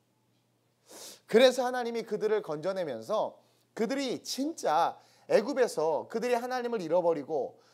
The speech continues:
그들이 하나님을, 어, 떠남으로 말미암아 전과 같이 종살이의 삶, 자유를 빼앗긴 삶, 억압된 삶이 아니라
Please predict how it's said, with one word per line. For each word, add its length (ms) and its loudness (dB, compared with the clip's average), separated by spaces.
그들이 460 -2
하나님을, 840 0
어, 280 4
떠남으로 440 0
말미암아 800 0
전과 380 4
같이 300 0
종살이의 640 -2
삶, 220 -8
자유를 520 4
빼앗긴 420 -4
삶, 300 -4
억압된 500 2
삶이 260 -4
아니라 380 -2